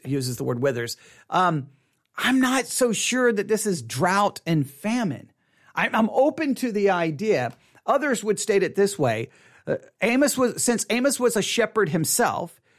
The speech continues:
he knew how the judgment of God could affect the land.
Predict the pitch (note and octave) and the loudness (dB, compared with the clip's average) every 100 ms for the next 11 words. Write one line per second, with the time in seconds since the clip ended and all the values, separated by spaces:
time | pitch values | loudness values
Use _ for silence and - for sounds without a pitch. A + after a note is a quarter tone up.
0 | _ _ _ - A3 G#3+ B3 C#4 C4+ A3 | _ _ _ -2 2 4 4 4 2 2
1 | - G#3+ G#3+ G#3 G3 C3+ A3 A3 F#3+ A3 | 0 2 4 4 2 2 2 2 0 0
2 | A3 F#3 E3+ E3 F#3+ F#3+ - F#3+ - F3+ | 0 0 0 2 2 2 0 0 0 0
3 | D#3 - E3+ F3+ C4 C3 - - | -2 -2 0 2 2 0 -6 -16